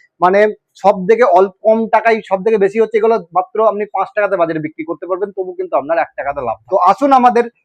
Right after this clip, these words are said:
ওয়ার্কশপে, আমাদের যে কোনো ব্রাঞ্চে, তো এসে আপনারা মেশিনগুলো দেখুন, ভিজিট করুন, পছন্দ করুন, কোনটা আপনার দরকার, সেরকম আমাদের মানে রিপ্রেজেন্টের সাথে কথা বলুন এবং আপনার প্রয়োজন অনুযায়ী, আপনার চাহিদা, চয়েস অনুযায়ী মেশিন কিন্তু আপনি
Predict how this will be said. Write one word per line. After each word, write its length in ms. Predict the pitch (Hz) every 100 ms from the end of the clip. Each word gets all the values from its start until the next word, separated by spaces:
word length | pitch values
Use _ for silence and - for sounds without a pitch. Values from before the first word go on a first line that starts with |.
| -
ওয়ার্কশপে, 480 | 190 202 233 214 220 233 _ -
আমাদের 340 | 202 214 202
যে 100 | 175
কোনো 180 | 185 208
ব্রাঞ্চে, 440 | 180 208 214 - 220 - _ _
তো 80 | 190
এসে 200 | 190 190
আপনারা 240 | 226 233
মেশিনগুলো 440 | 220 196 202 208 202
দেখুন, 360 | 165 185 208 214 160
ভিজিট 260 | 151 196
করুন, 260 | - 190 208 202
পছন্দ 260 | 170 165 202 196
করুন, 300 | 190 196 190
কোনটা 320 | 185 196 190
আপনার 240 | 185 185
দরকার, 280 | 175 233 180 -
সেরকম 300 | 190 196 196
আমাদের 280 | 165 175 185 - _ _ -
মানে 240 | 160 160
রিপ্রেজেন্টের 460 | 170 170 190 202 202
সাথে 200 | 202 196 180
কথা 220 | 170 190
বলুন 260 | 175 180 196 _ -
এবং 180 | 180 247
আপনার 280 | 208 185 220 208
প্রয়োজন 400 | 160 185 202 240 226
অনুযায়ী, 400 | 214 196 196 196
আপনার 260 | 180 180 185
চাহিদা, 240 | 170 180 175
চয়েস 340 | - 156 175 170
অনুযায়ী 260 | 170 180
মেশিন 260 | 160 135 175
কিন্তু 160 | 165 156
আপনি 180 | 151